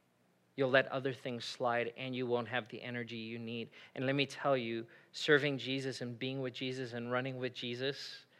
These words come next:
is gonna take everything you have to give. So get out,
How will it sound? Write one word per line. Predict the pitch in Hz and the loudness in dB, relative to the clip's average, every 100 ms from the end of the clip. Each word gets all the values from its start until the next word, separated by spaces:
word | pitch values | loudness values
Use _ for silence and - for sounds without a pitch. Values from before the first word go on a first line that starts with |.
| - - | -10 -6
is | 127 | -2
gonna | 139 127 | 0 -2
take | 127 123 - | 0 -4 -2
everything | 135 135 131 135 131 | 0 0 -2 -4 -4
you | 123 | -4
have | 117 113 - | -2 -4 -6
to | 110 | -10
give. | 113 107 120 - - _ - - _ _ _ _ _ _ _ _ | -4 -6 -6 -20 -20 _ -20 -20 _ _ _ _ _ _ _ _
So | 160 | -2
get | 135 165 185 | 0 2 8
out, | 185 175 135 113 | 10 10 8 6